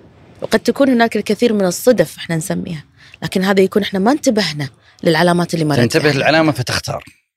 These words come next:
Speaker 2: الاختيار الأنسب. خلينا نبغى بقى شوي في الاختيارات قبل ما ندخل على
Speaker 1: مم.
Speaker 2: العلامات. الاختيارات، خلينا نتكلم في الأمور الحياتية. اختياري للتخصص اللي أدرسه، اختياري للعمل الوظيفي، اختياري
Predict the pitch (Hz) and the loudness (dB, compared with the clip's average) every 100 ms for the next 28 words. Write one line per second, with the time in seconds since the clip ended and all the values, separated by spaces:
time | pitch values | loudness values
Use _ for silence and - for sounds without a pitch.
0 | - 107 101 - 131 101 98 92 - - | -14 -10 -8 2 2 2 -4 -8 -10 -12
1 | _ - - - 131 147 127 120 123 101 | _ -20 -18 -6 0 2 4 4 4 2
2 | 98 110 123 117 95 107 107 101 - 117 | 2 2 2 -2 -4 -2 0 0 -2 0
3 | 117 113 117 107 101 - 101 87 98 156 | 0 0 -2 -2 -2 -4 -6 -2 0 0
4 | - 95 98 92 87 - - - - - | 2 0 0 -4 -10 -16 -18 -20 -20 -10
5 | 160 - 175 170 131 - - - - _ | -4 -2 2 4 4 0 -8 -10 -16 _
6 | - 277 240 - 170 139 139 135 - 147 | -10 -4 -4 -2 -4 -2 -4 -4 -4 0
7 | 156 131 - 127 113 120 95 - - - | 0 0 0 0 0 -2 -4 -8 -20 -20
8 | - - 202 170 139 113 - 135 - 117 | -14 -4 4 4 2 -4 -4 -4 -4 -4
9 | 104 113 104 101 - 95 95 120 - - | -4 -4 -4 -6 -6 -4 -6 -6 -6 2
10 | 143 123 117 117 101 117 110 104 104 104 | 4 4 2 -2 0 0 0 0 0 -2
11 | 110 98 104 101 101 - 139 143 123 123 | -6 -6 -8 -6 -6 -6 2 4 4 2